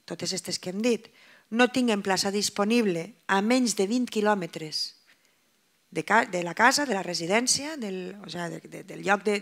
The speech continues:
on vivia o viuen els familiars de la persona que necessita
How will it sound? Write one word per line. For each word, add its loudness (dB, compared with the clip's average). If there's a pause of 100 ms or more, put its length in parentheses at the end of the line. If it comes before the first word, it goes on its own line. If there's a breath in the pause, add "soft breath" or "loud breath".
on -4
vivia 4
o 2
viuen -2
els -4
familiars 0 (840 loud breath)
de 0
la 4
persona 0
que -4
necessita -4